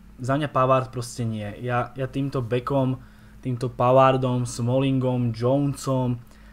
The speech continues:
a všetkým týmto prerobeným stoperom na pravého beka proste ja im nikdy neviem prísť na chuť a je to aj pri Pavardovi úplne rovnako.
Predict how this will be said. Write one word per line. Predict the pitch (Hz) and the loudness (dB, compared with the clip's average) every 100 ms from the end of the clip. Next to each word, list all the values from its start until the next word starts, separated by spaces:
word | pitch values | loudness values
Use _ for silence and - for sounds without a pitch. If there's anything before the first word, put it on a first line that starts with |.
| - | -16
a | 131 | -12
všetkým | 120 147 165 131 | -8 -6 -6 -4
týmto | 139 147 147 | -4 -2 -4
prerobeným | 131 127 131 143 143 139 | -6 -4 -2 0 0 -2
stoperom | 131 - 120 117 131 127 | -4 -8 -6 -2 0 0
na | 123 | -2
pravého | 117 120 123 120 | -2 0 0 -2
beka | 110 113 123 | -2 -6 -6
proste | 117 117 - 117 - | -8 -8 -8 -8 -10
ja | 120 120 120 - - - - - | -8 -6 -6 -8 -20 -20 -20 -10
im | 147 | -4
nikdy | 147 151 | -2 0
neviem | 139 135 | 0 0
prísť | 131 131 117 | -2 -4 -6
na | 104 | -8
chuť | - 131 - - - - - | -6 -6 -8 -20 -20 -20 -14
a | 123 120 | -4 -2
je | |
to | 123 | 0
aj | 127 120 | -2 -2
pri | |
Pavardovi | 120 110 113 110 113 | -4 -2 0 0 -2
úplne | 117 117 123 123 | -4 -6 -4 -4
rovnako. | 107 104 117 123 123 | -2 -4 -4 -2 -4